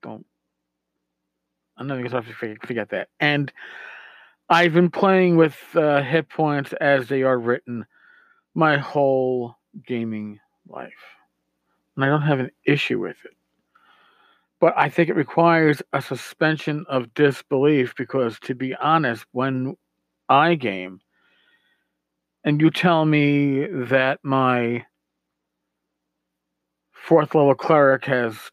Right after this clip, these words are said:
twenty hit points or my first level thief has six, I'm thinking of my, my cleric is like, "Yeah, you know, I mean, he can take more damage." And it's not really the case.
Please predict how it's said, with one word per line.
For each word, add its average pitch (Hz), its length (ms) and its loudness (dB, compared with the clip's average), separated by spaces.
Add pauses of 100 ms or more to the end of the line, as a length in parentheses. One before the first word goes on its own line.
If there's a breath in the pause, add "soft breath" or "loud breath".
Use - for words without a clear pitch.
(120)
twenty 147 320 -2
hit 139 160 -2
points 113 420 -6
or 113 80 -6
my 107 220 -6
first 131 280 -6
level 107 220 -8
thief 127 340 -4
has 107 300 -4 (560)
six, - 640 -2 (2000 soft breath)
I'm 196 200 4
thinking 180 380 2
of 147 120 4
my, 131 420 0 (200)
my 147 260 0
cleric 165 540 4
is 147 120 -2
like, 135 140 -2 (120)
"Yeah, 196 640 2
you 165 340 -6
know, 143 200 -8
I 143 120 -8
mean, 165 100 -10
he 180 80 -10
can 180 120 -16
take 196 180 0
more 180 180 4
damage." 160 540 -2
And 156 120 -4
it's - 180 -10
not 185 240 0 (100)
really 156 640 0
the 131 140 -12
case. - 580 -8